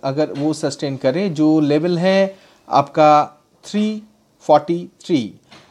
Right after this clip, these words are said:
अगर इसको, इसके ऊपर थोड़ा फिल्टर लगा ले तो थ्री फ़ोर्टी वन का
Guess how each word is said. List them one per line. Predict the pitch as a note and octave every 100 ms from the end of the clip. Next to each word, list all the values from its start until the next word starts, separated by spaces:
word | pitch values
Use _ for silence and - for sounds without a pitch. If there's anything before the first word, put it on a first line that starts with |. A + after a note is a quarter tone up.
| _
अगर | D#3 E3+ G3+
इसको, | - E3+ E3+ F#3 F3 D#3+ E3+
इसके | E3+ D3+ -
ऊपर | F3 E3+ F3
थोड़ा | F3 E3
फिल्टर | E3 D3 F3
लगा | E3 D#3 E3+
ले | B3
तो | C4+ A3 G3+
थ्री | - A#3 A#3+
फ़ोर्टी | G#3 D#3+ D#3+ G#3 G3+ G3+ - -
वन | D3+ D#3+ D3+ C#3+ F3 G3 G3
का | C#3+